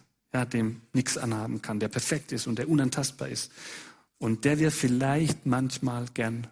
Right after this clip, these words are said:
wären. Nicht als solcher Glaubensheld, sondern in dem, wie wir gemacht und geworden sind. So wie Jakob.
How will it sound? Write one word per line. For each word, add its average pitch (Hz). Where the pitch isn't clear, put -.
wären. 101
Nicht 127
als 113
solcher 113
Glaubensheld, 110
sondern 127
in 113
dem, 147
wie 131
wir 135
gemacht 143
und 131
geworden 131
sind. -
So -
wie 120
Jakob. 107